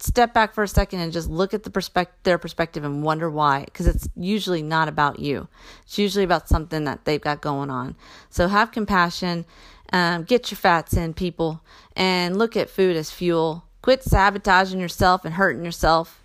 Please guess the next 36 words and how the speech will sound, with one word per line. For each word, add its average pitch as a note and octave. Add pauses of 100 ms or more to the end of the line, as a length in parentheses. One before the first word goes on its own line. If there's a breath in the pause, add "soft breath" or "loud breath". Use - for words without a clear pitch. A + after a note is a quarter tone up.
(120)
You F#3+
know, G3+
you A3+
need B3
to F#3
have G3
that G3
energy. G3+
You F#3
gotta C#4
keep A3
up A3
with F3+
J F#3+
Mar, F#3+
man. F3
You A#3
gotta C#4+
keep A#3+
up G#3
with D3
this. - (480 loud breath)
So G#3+
hopefully C4+
I'll A#3
come A#3
back G#3
to -
you G3+
tomorrow G3+
with E3
something G3
new G3
and F3
fresh. F#3 (280)
Doug A#3+